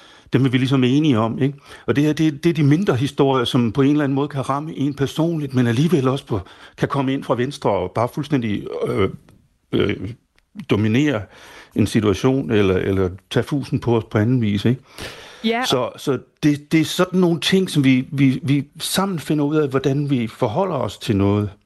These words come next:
Speaker 2: Og så kommer jeg til at tænke på,
Speaker 1: Men
Speaker 2: at,
Speaker 1: uformelt.
Speaker 2: at, øh,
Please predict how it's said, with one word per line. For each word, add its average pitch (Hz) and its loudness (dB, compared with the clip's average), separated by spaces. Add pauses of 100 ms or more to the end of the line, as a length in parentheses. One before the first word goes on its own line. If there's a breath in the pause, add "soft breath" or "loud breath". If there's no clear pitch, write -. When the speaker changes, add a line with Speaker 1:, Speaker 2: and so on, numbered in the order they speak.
(400 loud breath)
Speaker 2:
Og 233 -2
så 254 -2
kommer 254 -4
jeg 240 -6
til 294 -2
at 262 -2
tænke 269 -4
på, 214 0
Speaker 1:
Men 131 4
Speaker 2:
at, 147 2
Speaker 1:
uformelt. 101 -6
Speaker 2:
at, 208 -4
øh, 190 -2